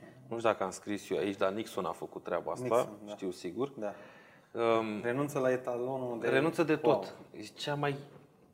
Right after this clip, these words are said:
Speaker 1: inspirată din punct de vedere al business-ului,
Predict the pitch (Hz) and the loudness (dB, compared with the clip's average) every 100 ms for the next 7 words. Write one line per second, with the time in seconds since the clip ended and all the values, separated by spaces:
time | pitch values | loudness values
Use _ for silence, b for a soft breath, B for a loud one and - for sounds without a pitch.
0 | _ _ 104 117 107 - 101 110 127 127 | _ _ -10 -8 -8 -10 -2 4 4 2
1 | - 110 110 98 120 120 117 120 131 123 | -4 -2 -2 -4 0 2 6 6 6 2
2 | 110 98 92 - 90 90 107 | -4 -4 -8 -4 -2 0 -2